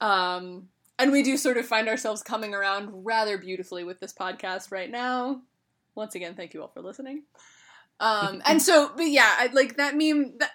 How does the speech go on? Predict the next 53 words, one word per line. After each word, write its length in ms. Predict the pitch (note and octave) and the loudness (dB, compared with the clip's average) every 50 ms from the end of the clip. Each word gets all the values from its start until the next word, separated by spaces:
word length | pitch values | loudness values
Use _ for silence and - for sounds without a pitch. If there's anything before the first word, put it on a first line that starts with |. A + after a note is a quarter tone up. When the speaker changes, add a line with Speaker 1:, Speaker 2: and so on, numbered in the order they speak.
| - | -6
Speaker 1:
I 60 | B3+ C#4+ | -6 -2
don't 120 | D4+ D4 | -2 -2
know, 60 | A#3+ A3 | 0 -2
that 140 | A#3 A#3 | -2 -2
meme 140 | C#4 E4 F#4+ | -2 -2 -2
always 200 | G#4 A#4 A4+ D#4 | 0 -2 -2 -2
seemed 160 | - C#4+ D4 | 0 -2 -2
like 120 | D#4 F#4 - | -2 -2 -4
a 40 | C#4+ | -6
big 260 | G3 - G#3+ A3 G#3 - | -6 -6 -10 -10 -10 -10
deal 200 | - G#3+ A#3 A#3 | -8 -8 -8 -8
to 80 | F#3+ F3+ | -8 -10
me, 280 | F3+ F3+ F3+ G3 G3+ - | -10 -8 -8 -8 -8 -6
and 200 | - G#3 G#3+ A3+ | -6 -6 -6 -6
it's 140 | A3+ A3 - | -8 -10 -10
funny 220 | - A3 A3 A3+ A3+ | -10 -8 -8 -6 -6
to 60 | B3 | -6
me 100 | B3 A#3+ | -8 -8
that 80 | G3+ | -8
you've 120 | G3 A#3 A3 | -8 -8 -8
never 200 | A3 G#3 G#3 G3+ | -6 -6 -8 -8
seen 260 | - - - G#3 F#3+ | -10 -10 -12 -12 -12
it. 140 | F#3 - - | -12 -12 -12
Like, 200 | - F#3+ G#3 - | -14 -14 -12 -8
"We're 180 | G3 G#3 G#3 | -6 -6 -4
doing 260 | F#3 G3 G3+ G#3 G#3 G3 | -4 -6 -8 -8 -8 -10
this, 120 | F#3+ F#3 | -12 -12
man, 220 | F#3+ F3+ F3+ F3 | -10 -10 -10 -10
we're 140 | F#3 F#3+ F#3+ | -8 -10 -8
making 260 | F#3 F3+ F#3 F#3 G3 | -8 -10 -12 -12 -14
this 140 | F#3 F#3 - | -16 -14 -10
happen." 560 | F3+ E3+ F3+ - A#3+ B3 C4 C#4 C#4+ D4+ D#4 - _ _ - | -10 -10 -8 -8 -8 -8 -6 -4 -6 -6 -8 -10 _ _ -4
That's, 220 | - A3 A3+ - | -4 -4 -2 -2
like, 420 | D4+ C#4 C4 A3+ A3+ A3+ - - _ _ _ - _ _ _ _ _ _ _ _ _ _ _ _ _ _ _ _ _ - B3+ B3+ | -2 -2 -2 -2 -4 -8 -14 -20 _ _ _ -20 _ _ _ _ _ _ _ _ _ _ _ _ _ _ _ _ _ -16 -14 -12
some 200 | - - B3 - | -10 -10 -10 -10
integral 540 | G#3+ A#3 A#3+ B3+ A#3 A#3+ G#3+ A3+ A3 G#3+ | -10 -10 -8 -8 -8 -6 -4 -4 -4 -4
internet 460 | - G3 G3+ G#3 G#3 F#3+ E3+ D#3 - - | -4 -8 -8 -10 -12 -10 -10 -12 -12 -12
shit. 300 | - - - - - - _ _ _ _ _ _ _ _ _ _ _ _ _ _ | -14 -14 -14 -16 -18 -20 _ _ _ _ _ _ _ _ _ _ _ _ _ _
Speaker 2:
<laughs> 80 | - - - - G#3 G#3 G#3 - - - - _ _ _ _ - | -16 -10 -4 -4 -4 -4 -4 -12 -14 -14 -14 _ _ _ _ -2
Speaker 1:
I'm 0 | |
Speaker 2:
I 180 | A3 A3+ B3 B3 | 0 0 0 0
mean, 220 | B3+ C4 - - | -2 -4 -4 -6
Speaker 1:
embarrassed 420 | A3+ A#3 A#3+ C#3+ C#3+ C#3+ C3 - | -6 -2 0 2 2 2 2 4
Speaker 2:
I 40 | - | 4
Speaker 1:
that 40 | B2+ | 4
I 40 | B2+ | 6
Speaker 2:
might, 180 | B2+ B2 B2 | 8 6 6
Speaker 1:
said 100 | A#2+ - | 6 4
Speaker 2:
I 80 | A#2 A#2+ | 2 4
Speaker 1:
that, 60 | A#2 | 6
Speaker 2:
might 140 | A#2+ A#2 A#2 | 6 6 6
have, 140 | A#2+ A2 G2+ | 6 2 2
Speaker 1:
yeah. 120 | G2+ - | -2 -8